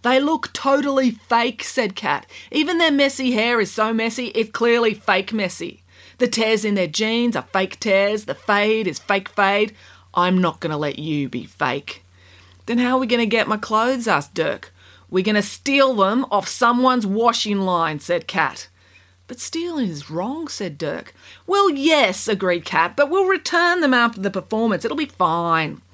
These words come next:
"Couldn't we just buy some clothes?" asked Dirk. "No, that wouldn't be authentic," said Kat. "We've gotta steal them, and we're gonna do it in the dark.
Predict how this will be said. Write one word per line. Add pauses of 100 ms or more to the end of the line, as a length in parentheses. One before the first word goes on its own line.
(440)
"Couldn't
we
just
buy
some
clothes?"
asked
Dirk. (260)
"No, (220)
that
wouldn't
be
authentic,"
said
Kat. (380)
"We've
gotta
steal
them, (140)
and
we're
gonna
do
it
in
the
dark.